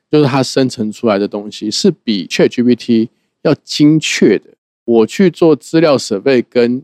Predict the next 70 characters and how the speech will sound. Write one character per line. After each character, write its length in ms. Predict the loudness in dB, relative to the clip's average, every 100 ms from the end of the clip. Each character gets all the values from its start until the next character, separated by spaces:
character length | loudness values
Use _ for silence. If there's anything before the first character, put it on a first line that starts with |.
| 0
验 200 | 0 0
证 160 | -4
还 100 | -6
是 120 | -10 -10
需 120 | -8
要 120 | -4
验 200 | -6 -6
证， 240 | -10 -10 -8
可 120 | -4
是 120 | -4
至 160 | 0 0
少 200 | 0 0
我 120 | 0
在 160 | 0 0
初 280 | -4 -4
期 220 | -4 -2 -2
的 80 |
资 160 | -2 0
料 160 | 0 0
整 180 | -2
理 120 | -4 -4
的 100 | 0
过 180 | 0
程 200 | 0 -4
里 40 | -8
面， 240 | -4 -4 -6 _ _ _
我 100 | 0
觉 80 | 2
得 40 |
它 60 | 0
节 200 | 0 0
省 140 | 2
了 60 | 0
我 40 |
百 140 | 0 -2
分 80 | -2
之 80 |
九 260 | -2 -2 -2
十 200 | -4 -6
的 140 | -2 -2
时 160 | -2
间 240 | -8 -8 -8
呢。 100 | -12 -8 -4
那 40 |
接 140 | 2 2
下 80 |
来 80 | 4
我 100 | 0
当 200 | -2 -2
然 100 | -2 0
对 180 | 0 0
企 320 | -2 -2 2
业 160 | 2
的 180 | 2 -2
这 140 | -4 0
个 120 | 0
生 120 | 0 0
产 80 |
力 80 | 0
提 120 | -2
升， 160 | -2 -2
我 80 | -4
想 160 | -4 -4
要 80 | -4
请 220 | -6 -6
教 180 | -2 -2
Spencer， 500 | -4 -8 -8 -8 0
就 120 | 2
是 80 | 2
说 280 | 2 2